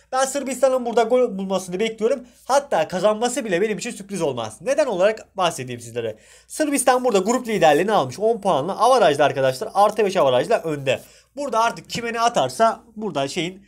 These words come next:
Sırbistan'ın gerçekten işine gelecektir diye düşünüyorum. İrlanda da zaten son mücadelede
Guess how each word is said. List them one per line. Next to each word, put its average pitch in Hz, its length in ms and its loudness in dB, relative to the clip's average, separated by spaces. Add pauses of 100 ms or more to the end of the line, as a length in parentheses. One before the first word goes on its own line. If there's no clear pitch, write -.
(140)
Sırbistan'ın 190 640 -8
gerçekten 156 420 -2
işine 170 280 -10
gelecektir 120 480 -10
diye 175 180 -4
düşünüyorum. 175 440 -6 (300)
İrlanda 254 420 0
da 160 80 -2
zaten 180 320 0
son 254 280 -4
mücadelede 180 680 2